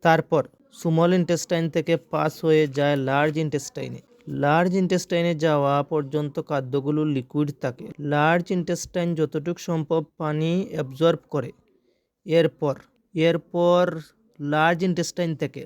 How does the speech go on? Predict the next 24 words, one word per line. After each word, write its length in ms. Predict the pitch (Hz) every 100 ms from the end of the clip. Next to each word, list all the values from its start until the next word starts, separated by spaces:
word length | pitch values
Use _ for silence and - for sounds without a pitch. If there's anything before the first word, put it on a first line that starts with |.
| 143 143
লেকটম 440 | 151 - - 175 175
করে 260 | 170 165 165
একটি 260 | 165 - 165
অর্গানে 480 | 160 135 151 151 160
এসে 200 | 156 165 160 143
জমা 300 | 143 143 143 135
হয়। 280 | 156 175 214 _ _ _ _
এই 300 | - 156 175 185
অর্গানের 440 | 180 170 175 175
স্টোরেজ 380 | - 180 175 180 156
যখন 340 | 165 151 170 170
ফুল 260 | 151 151 165
হয়ে 240 | 156 165 156
যায়, 280 | 139 135 - _
তখন 400 | 165 160 - 165 147 -
চাপ 360 | - 165 165 170 - -
পড়ে 320 | 170 165 170 185 196 160
এবং 180 | 147 156 165 160
মলত্যাগ 540 | 151 147 165 165 175 180
করতে 280 | 175 147 170 170
শুরু 320 | - 151 139
করে 300 | 143 156 127 - _ _ _ _ -
এবং 320 | 165 170 151 127 - - _ _ 160
এর 100 | 165